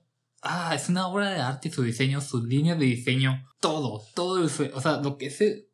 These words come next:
auto Ferrari está hermoso, o sea, es una obra de arte. Tienes que verlo en persona, no es lo mismo verlo en imágenes, te lo aseguro. Pero bueno,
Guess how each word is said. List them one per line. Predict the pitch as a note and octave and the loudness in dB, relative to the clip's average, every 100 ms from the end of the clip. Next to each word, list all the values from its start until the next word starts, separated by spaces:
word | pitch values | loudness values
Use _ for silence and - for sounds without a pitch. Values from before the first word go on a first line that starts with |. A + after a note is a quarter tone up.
| _ | _
auto | E3 G#3 G#3 G3+ | 2 2 2 0
Ferrari | C3+ A2+ A2 A#2+ A#2+ B2+ - _ _ _ _ | 0 0 0 2 0 -4 -10 _ _ _ _
está | C3 E3 | -6 0
hermoso, | C#3+ B2+ A#2+ G#2 - | 4 4 2 -8 -12
o | |
sea, | - C3+ - | -6 -6 -4
es | - | 2
una | G3 | 4
obra | F3+ F#3+ | 4 0
de | C#3 | 0
arte. | C3+ - A2+ - _ _ _ - | -2 -4 -10 -10 _ _ _ -2
Tienes | D3 G3 | 2 2
que | - | 4
verlo | C3 C#3 | 4 4
en | E3 | 4
persona, | A#2 A#2+ A2+ | 0 -4 -4
no | A2+ C#3 | 2 2
es | - | 4
lo | F3+ | 4
mismo | E3+ F3+ F3+ | 4 4 2
verlo | C3 C#3+ | 4 4
en | C3+ | 4
imágenes, | A2+ A#2 A#2+ G#2 - _ _ _ _ | 2 0 -2 -6 -10 _ _ _ _
te | - A#2 | -2 -2
lo | |
aseguro. | A2+ A2+ B2 A#2 G2 _ _ _ _ _ _ _ - | -2 0 2 0 -2 _ _ _ _ _ _ _ 2
Pero | C3 A#2+ G#2+ G#2 - | 4 4 0 -10 -4
bueno, | B2+ A#2+ G#2+ | 0 0 -2